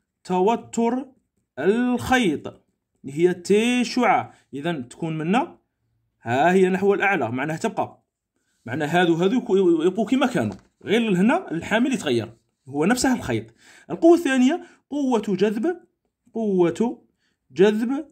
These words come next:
القضيب الزجاجي. ما عطاوناش رمز تاعه هنا، عطاونا رمز تاعه سي. ركزوا، سي للكرية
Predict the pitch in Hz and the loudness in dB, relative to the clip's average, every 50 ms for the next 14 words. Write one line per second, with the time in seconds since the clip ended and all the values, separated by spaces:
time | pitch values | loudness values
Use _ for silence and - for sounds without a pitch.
0 | _ _ _ _ _ _ _ _ _ _ _ _ _ - 233 240 233 226 220 208 | _ _ _ _ _ _ _ _ _ _ _ _ _ 0 2 2 2 4 4 4
1 | 196 190 180 175 170 170 117 - - 170 165 160 156 160 160 190 214 202 190 170 | 4 4 4 2 0 -2 -2 -4 -2 -2 -2 0 -2 -2 -2 -2 0 0 0 0
2 | 151 127 120 107 - - _ _ _ _ _ _ _ _ _ _ _ 143 170 202 | 0 -2 -6 -10 -10 -12 _ _ _ _ _ _ _ _ _ _ _ -2 0 2
3 | 185 165 139 135 135 135 139 143 131 127 127 165 185 196 202 196 190 185 185 175 | 2 0 0 -6 -10 -8 -6 -4 -4 -2 2 2 4 4 4 4 2 2 2 0
4 | 170 160 151 147 139 120 151 202 254 339 - - - _ _ _ _ _ _ - | 0 0 0 -2 -2 -2 -2 -2 -2 -2 -2 -6 -10 _ _ _ _ _ _ -12
5 | 127 127 175 170 185 233 226 226 226 208 185 - - 151 139 139 123 117 110 113 | -6 -2 0 0 2 0 0 0 0 0 0 0 0 -2 -2 -2 -2 -4 -4 -4
6 | 107 107 120 127 165 180 196 185 - 226 214 226 208 - - 233 196 - - - | -4 -2 -2 0 0 0 0 0 0 2 2 2 2 2 2 2 2 2 0 -6
7 | _ _ _ - 123 147 160 - 233 214 175 165 123 117 - _ _ _ _ _ | _ _ _ -12 -10 -8 -6 -4 -2 -2 0 0 -2 -2 -6 _ _ _ _ _
8 | _ _ _ - - - - 180 202 247 294 - - _ _ _ _ _ _ _ | _ _ _ -8 -2 4 6 8 8 6 4 -2 -12 _ _ _ _ _ _ _
9 | _ - 127 156 196 214 208 196 190 180 175 165 156 - - - 156 147 143 139 | _ -10 -4 -2 0 0 0 0 0 0 0 0 -2 -4 -6 -6 -4 0 0 0
10 | 147 175 202 202 196 185 180 175 196 220 226 - | 2 2 2 2 2 2 4 2 2 2 0 -4